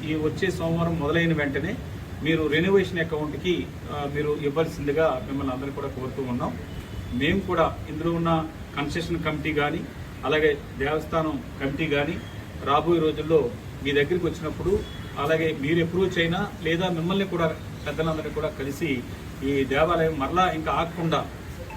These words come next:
కంప్లీట్గా ఈ నాలుగు నెలలు అయ్యేప్పటికీ రెండో ఫేజ్ కూడా మొదలు పెట్టేలాగా చేయాలని చెప్పేసి, ఆ,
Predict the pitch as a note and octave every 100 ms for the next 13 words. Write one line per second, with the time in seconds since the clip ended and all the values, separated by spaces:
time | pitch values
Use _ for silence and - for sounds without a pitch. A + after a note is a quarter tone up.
0 | - - C#3 D3+ F#3 F#3 F3+ F3 D3+ E3
1 | F3 F3+ F3 E3 - E3 G3+ D#3+ F3 F#3+
2 | F3+ E3+ - E3 D#3+ - - C#3 D#3+ D#3+
3 | D3+ D3+ D3+ D3 C#3 C3 C#3 B2+ A#2+ C3
4 | - A3 A#3 - - - - D#3+ D#3+ D#3+
5 | C3